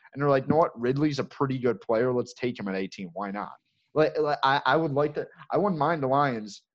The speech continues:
say, like, in the second round, they're like, "Oh, this guy's available still? This guy from Colorado who literally had a brutal offense but still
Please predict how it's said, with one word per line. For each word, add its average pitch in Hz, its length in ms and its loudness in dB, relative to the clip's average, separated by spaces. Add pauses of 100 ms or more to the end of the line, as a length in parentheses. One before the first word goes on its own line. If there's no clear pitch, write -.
(120)
say, 147 220 6
like, 135 240 4
in 139 80 -2
the 120 80 0
second 135 340 2
round, 120 300 2
they're 107 80 -6
like, 101 280 -2 (360)
"Oh, 160 200 4
this 123 220 -4
guy's 165 300 2
available 170 420 4
still? 175 480 4 (140)
This 135 120 0
guy 147 140 6
from 143 160 -2
Colorado 139 800 6
who 135 320 -2
literally 139 380 2
had 123 260 6 (440)
a 107 80 -2
brutal 127 760 4
offense 143 280 0
but 117 80 -10
still 131 260 2